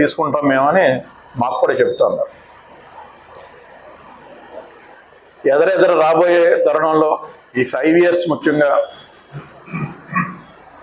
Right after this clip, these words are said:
మేము చాలా పాజిటివ్గా ఏదైతే మన రాజమహేంద్రవరానికి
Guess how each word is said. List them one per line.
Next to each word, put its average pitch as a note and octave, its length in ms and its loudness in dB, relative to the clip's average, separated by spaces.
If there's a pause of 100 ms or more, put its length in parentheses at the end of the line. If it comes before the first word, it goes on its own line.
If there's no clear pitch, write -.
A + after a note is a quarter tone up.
(140)
మేము F#3+ 200 2 (140)
చాలా E3 180 0 (140)
పాజిటివ్గా F3+ 580 2 (1700)
ఏదైతే F3+ 460 2 (420)
మన D3 100 0 (140)
రాజమహేంద్రవరానికి D3 1300 0